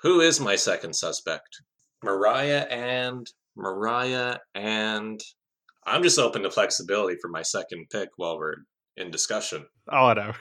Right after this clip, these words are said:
Speaker 2: It just makes me giggle every time I edit it, 'cause you're always, you're always incredibly non-committal about your second suspects, and it just makes me giggle.
Speaker 1: Now, you know what would be amazing is, is if Mariah goes home next week and then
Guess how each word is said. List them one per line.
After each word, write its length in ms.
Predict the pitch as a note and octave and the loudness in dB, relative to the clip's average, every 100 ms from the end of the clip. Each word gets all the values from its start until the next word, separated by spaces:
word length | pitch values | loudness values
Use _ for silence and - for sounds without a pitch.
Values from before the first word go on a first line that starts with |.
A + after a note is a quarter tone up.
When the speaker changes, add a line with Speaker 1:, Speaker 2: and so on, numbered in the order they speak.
| - - | -16 0
Speaker 2:
It 180 | D#3+ C#3 | 2 4
just 200 | D#3+ D3+ | 2 2
makes 220 | C#3+ C3+ | 0 0
me 120 | B2+ | -2
giggle 260 | A2+ A2 A2+ | 0 2 2
every 160 | G#2+ A2+ | 0 2
time 240 | B2+ G#2+ | 4 4
I 80 | G#2 | 2
edit 160 | G#2 | 0
it, 180 | A2 A2+ | -4 -6
'cause 200 | A#2 G#2+ | -4 -2
you're 120 | A2+ | 2
always, 320 | A2+ A2+ A2 G#2+ A#2 _ - - | 4 4 0 -4 -12 _ -20 0
you're 100 | E3 | 4
always 160 | G#3+ F3 - | 4 2 -4
incredibly 640 | C3+ - C#3+ B2 A#2 B2 | -6 2 4 4 4 2
non-committal 760 | A#2 A#2 A#2+ A#2 A#2+ A#2 A2 | 2 2 4 2 0 0 0
about 200 | A2+ G#2 | 0 -2
your 80 | G#2+ | -2
second 320 | A#2+ A2+ A2+ | -2 -2 -2
suspects, 460 | A2 B2 A#2+ A2 - | -4 -4 -4 -6 -6
and 80 | G#2 | -10
it 20 | |
just 180 | A2+ - | -10 -8
makes 220 | A2+ - | -8 -8
me 60 | A2+ | -6
giggle. 320 | A#2+ A2+ A2+ _ _ _ _ | -4 -6 -8 _ _ _ _
Speaker 1:
Now, 240 | F4+ - | -6 -2
you 200 | F3+ G#3 | 0 2
know 120 | D#4 F#4+ | 6 8
what 260 | B3 A3 | 10 10
would 140 | G3 E3 | 10 8
be 120 | D#3+ | 8
amazing 600 | A#2 A2 G#2+ A2 G#2+ G#2 | 6 4 6 6 6 2
is, 160 | F#2 - | 0 2
is 240 | G#2+ G2 | 2 2
if 100 | G2+ - | 0 -2
Mariah 420 | G#2 F#2+ F#2+ F#2 | -4 0 2 0
goes 240 | F#2 F2 - | 0 -4 -4
home 200 | F2+ E2+ | -6 -6
next 280 | D#2+ - | -8 -8
week 240 | F2 D#2+ D#2+ | -4 -4 -4
and 160 | E2 E2+ | -8 -6
then 360 | E2 E2 D#2+ | -6 -8 -14